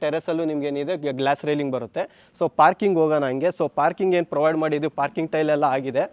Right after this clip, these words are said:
ಸರ್, ಇವಾಗ ಏನ್ ಅಬ್ಸರ್ವ್ ಮಾಡ್ತಾ ಇದ್ದೀರಾ, ಇದು ಪಾರ್ಕಿಂಗ್ ಫ್ಲೋರಿಂಗ್ ಟೈಲಿಂಗು, ಆಂಟಿ ಸ್ಕಿಡ್ ಫ್ಲೋರಿಂಗ್ ಬರುತ್ತೆ, ಏಯ್ಟೀನ್ ಇಂಚಸ್ by ಏಯ್ಟೀನ್ ಇಂಚಸ್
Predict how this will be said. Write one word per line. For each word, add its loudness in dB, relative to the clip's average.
ಸರ್, 8
ಇವಾಗ 6
ಏನ್ 4
ಅಬ್ಸರ್ವ್ 4
ಮಾಡ್ತಾ 4
ಇದ್ದೀರಾ, 6
ಇದು 2
ಪಾರ್ಕಿಂಗ್ 6
ಫ್ಲೋರಿಂಗ್ 4
ಟೈಲಿಂಗು, 2
ಆಂಟಿ 2
ಸ್ಕಿಡ್ 0
ಫ್ಲೋರಿಂಗ್ 4
ಬರುತ್ತೆ, 2
ಏಯ್ಟೀನ್ 4
ಇಂಚಸ್ 0
by 4
ಏಯ್ಟೀನ್ 0
ಇಂಚಸ್ -4